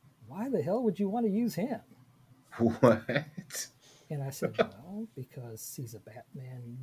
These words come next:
Speaker 1: villain kind, villainish kinda, not villain kinda character. It's really kind of,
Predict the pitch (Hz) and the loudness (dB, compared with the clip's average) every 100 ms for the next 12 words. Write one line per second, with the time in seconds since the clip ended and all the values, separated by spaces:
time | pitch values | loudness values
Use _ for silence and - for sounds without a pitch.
0 | 120 139 131 143 135 131 123 123 - 123 | -12 -10 -8 -6 -6 -8 -10 -14 -12 -12
1 | 131 127 143 160 156 147 - - - - | -10 -4 0 2 2 0 -2 -4 -10 -8
2 | 165 170 165 160 170 156 165 165 175 170 | -8 -4 -4 -2 -2 -2 -2 0 -2 -4
3 | 180 180 185 175 - 202 139 143 147 143 | -6 -6 -6 -6 -4 -6 -6 -4 -4 -6
4 | 160 131 | -10 -10